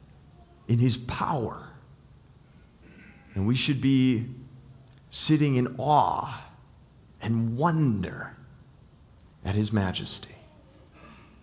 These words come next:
That all seems to actually,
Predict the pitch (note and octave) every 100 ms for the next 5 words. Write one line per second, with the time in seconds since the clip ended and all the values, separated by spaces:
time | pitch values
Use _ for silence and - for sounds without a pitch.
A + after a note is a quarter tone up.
0 | - - - - - - C#3+ F3 F3 F#3
1 | F3+ F3 F#3 E3+ - D#3 D#3 - E3 D#3
2 | D#3